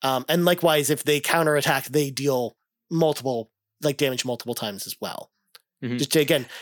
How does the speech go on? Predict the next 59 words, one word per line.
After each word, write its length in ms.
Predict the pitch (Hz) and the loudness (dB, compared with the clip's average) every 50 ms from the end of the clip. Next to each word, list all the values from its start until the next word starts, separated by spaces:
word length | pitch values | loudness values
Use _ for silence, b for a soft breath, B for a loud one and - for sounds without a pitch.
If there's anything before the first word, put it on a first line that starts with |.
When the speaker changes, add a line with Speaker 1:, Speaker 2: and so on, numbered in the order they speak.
| B B | B B
Speaker 1:
give 140 | - 254 311 | 2 2 4
it 60 | 294 | 6
more 200 | 240 226 226 233 | 6 8 8 6
of 80 | 214 170 | 6 6
that 160 | 190 170 - - | 4 2 2 2
action-y 460 | 170 165 156 - - - 156 143 135 | 2 2 2 2 0 0 0 0 -2
kind 200 | 127 - 147 120 | -2 -4 -4 -4
of 80 | 113 - | -4 -8
feel 240 | - 120 110 90 87 | -8 -8 -8 -8 -8
to 180 | - - 120 | -10 -12 -10
it. 120 | - - - _ | -12 -14 -8 _
Speaker 2:
Is 160 | - 139 123 | -2 0 0
this 160 | 151 156 - | 2 0 2
still, 220 | - - 202 214 | 2 4 4 4
like, 340 | 202 175 147 120 117 117 113 | 4 2 2 0 -6 -12 -8
more 300 | 117 110 117 123 127 135 | -4 -2 0 2 2 2
of 120 | 131 120 117 | 0 -2 -4
just 280 | - - 131 120 - - | -2 -2 -2 -2 0 -4
an 160 | 123 110 104 - | -4 -4 -4 -6
animation 680 | - 107 113 110 101 98 101 113 117 - - 175 170 175 | -4 -4 -2 -2 -2 -2 0 0 0 2 0 2 0 2
within 320 | 180 180 175 - 190 185 185 | 2 0 2 2 0 0 0
that, 260 | 185 185 185 185 185 - | 0 0 -2 -4 -4 -2
or 180 | - 123 123 123 | 0 2 4 4
is 140 | 117 110 117 | 2 2 2
there 600 | 123 117 117 117 113 110 110 110 107 107 104 - - | 2 2 4 2 2 2 2 2 2 0 0 0 2
Speaker 1:
Yeah, 120 | 277 381 | 4 4
Speaker 2:
any 40 | 254 | 4
Speaker 1:
it's 80 | 427 403 | 4 4
still 140 | 392 359 | 4 6
Speaker 2:
level 140 | 339 302 269 | 8 8 8
of 40 | 254 | 8
Speaker 1:
animation. 320 | 240 220 214 - - 185 | 8 6 6 6 6 4
Like, 140 | 170 156 151 | 4 4 2
Speaker 2:
interaction? 100 | 151 170 | 4 4
Speaker 1:
you're 200 | 185 196 208 226 | 6 6 8 6
not 200 | 226 214 208 202 | 6 4 4 4
controlling 480 | - 190 170 151 - 175 160 175 202 226 | 4 4 4 4 4 4 6 6 6 6
Speaker 2:
Okay. 120 | 285 392 427 | 6 4 2
Speaker 1:
it, 160 | - - B B B B B B B B B B - | 0 -2 B B B B B B B B B B -2
Speaker 2:
Okay. 140 | 127 117 - | 0 4 4
Speaker 1:
but 160 | 214 190 175 | 4 4 4
it's, 340 | 160 143 - - - - 220 | 4 2 2 2 2 0 -4
but 240 | 156 - 202 180 | 2 2 4 4
it, 240 | 170 175 170 196 156 | 4 0 -2 -6 0
but 140 | - 180 160 | 2 2 4
it 260 | 156 151 156 156 - | 4 2 0 -2 -2
plays 420 | - - 196 196 185 180 175 165 - | 0 4 4 6 8 6 6 6 4
out 240 | 160 165 160 151 - | 4 4 4 2 4
almost 340 | 156 160 160 170 170 156 - | 2 4 4 4 4 4 4
like 160 | 156 151 - | 2 2 2
an 120 | 156 147 - | 0 -2 0
action 440 | - 160 156 - - - 151 143 139 | 0 0 0 2 2 0 2 2 2
scene 300 | - - - 147 139 135 | 0 0 0 0 -4 -4
from 280 | 123 - - 143 139 135 | -4 0 0 0 2 0
a 80 | 127 | -2
Tales 340 | - - 139 120 107 110 - | -2 -2 -2 -2 -2 -2 -4
R 120 | 95 90 - | -6 -6 -10
P 160 | - 92 90 | -12 -14 -12
G 280 | - - - - _ | -12 -12 -12 -14 _